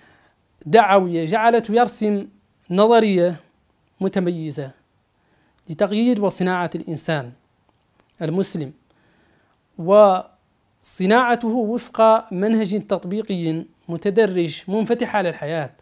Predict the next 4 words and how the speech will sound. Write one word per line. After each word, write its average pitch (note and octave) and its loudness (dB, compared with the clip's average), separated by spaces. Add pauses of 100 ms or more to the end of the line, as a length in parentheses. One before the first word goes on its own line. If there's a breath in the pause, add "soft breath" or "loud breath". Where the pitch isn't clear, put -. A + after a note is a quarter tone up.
(1300 soft breath)
ومتوازن F3 2 (640)
بما F3+ -2
يستند G#3 0
إليه F3+ -4